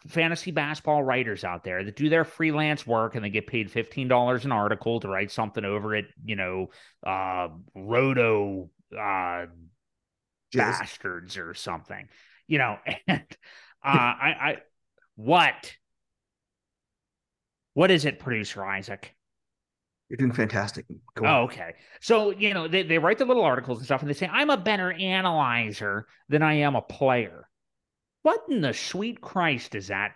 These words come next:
Speaker 1: mean? So you're sitting here, here's the life you've chosen,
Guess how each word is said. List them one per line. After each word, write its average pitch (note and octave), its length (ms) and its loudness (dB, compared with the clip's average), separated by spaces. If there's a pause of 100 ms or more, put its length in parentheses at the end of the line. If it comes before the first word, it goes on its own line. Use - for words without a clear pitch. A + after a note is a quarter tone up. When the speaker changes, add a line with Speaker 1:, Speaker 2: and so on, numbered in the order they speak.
Speaker 1:
mean? F#2+ 340 -14 (280)
So - 120 0
you're B3 200 0
sitting D4+ 360 -2
here, G#3 140 4
here's E4+ 320 2
the E4 100 4
life G#3 380 2
you've F3 200 -2
chosen, G2+ 520 -2